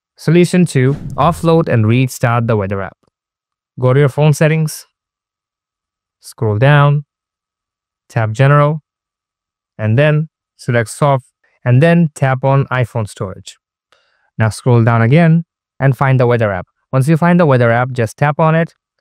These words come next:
and select Offload app. After that, confirm your choice by tapping on Offload app again and simply hit Reinstall app from here. Once you reinstall the app, hopefully the bug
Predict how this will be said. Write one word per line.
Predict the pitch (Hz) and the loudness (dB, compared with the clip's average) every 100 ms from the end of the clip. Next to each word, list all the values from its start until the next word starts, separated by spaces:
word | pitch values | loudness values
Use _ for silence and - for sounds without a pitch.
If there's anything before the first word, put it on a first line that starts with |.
| _ _ | _ _
and | 123 | -4
select | 120 131 120 - 139 | 0 0 0 -4 -4
Offload | 139 - 120 104 | -4 -2 -4 -4
app. | 90 _ _ _ _ _ _ _ - | -8 _ _ _ _ _ _ _ -4
After | 143 156 | -4 -2
that, | 147 139 - | 0 -2 -2
confirm | 120 113 170 170 | -4 -2 0 2
your | 175 | 0
choice | - 127 120 | 0 -2 0
by | 117 | -2
tapping | 113 120 113 117 | -2 -4 -2 -2
on | 110 | 0
Offload | 113 120 143 131 | 0 -2 -2 -2
app | 131 | -2
again | 123 110 107 - _ _ _ _ _ _ _ _ _ - | -2 -2 -2 -6 _ _ _ _ _ _ _ _ _ -2
and | 131 | -2
simply | 127 165 170 | 2 2 2
hit | 147 | 2
Reinstall | 131 123 127 - 127 | 2 0 0 0 -2
app | 110 104 | -2 -2
from | 120 107 | -4 -4
here. | 92 - _ _ _ _ - | -8 -16 _ _ _ _ -2
Once | 123 - | -2 0
you | |
reinstall | 131 165 170 - 180 180 | 2 4 2 2 0 2
the | 160 | 0
app, | 123 135 _ _ | 0 -2 _ _
hopefully | 160 151 170 165 | -6 -4 -2 0
the | 151 | 0
bug | 123 135 | 2 0